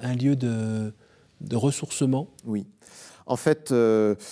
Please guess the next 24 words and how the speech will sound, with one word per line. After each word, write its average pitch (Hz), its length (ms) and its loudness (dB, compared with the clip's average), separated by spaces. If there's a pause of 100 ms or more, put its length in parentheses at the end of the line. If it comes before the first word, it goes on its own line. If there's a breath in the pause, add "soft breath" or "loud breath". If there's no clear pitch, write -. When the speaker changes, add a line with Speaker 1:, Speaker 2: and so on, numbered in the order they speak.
(300 loud breath)
Speaker 2:
euh, - 380 -6
bon, 113 140 0
j'y 95 160 -2
ai 104 40 2
passé, 107 540 0
euh, 98 640 -4
un 107 200 0
an, 110 180 2
un 107 140 0
an 104 80 2
et 104 80 2
demi, 131 320 2
hein. 120 160 0 (420 loud breath)
Euh, 95 440 0 (240)
ça - 220 -4
a - 20 4
été 117 260 0
un 120 80 2
peu 131 220 0
le 120 140 6
lieu 131 180 4
de 127 40 2
ma 117 140 2
résurrection, 120 840 -2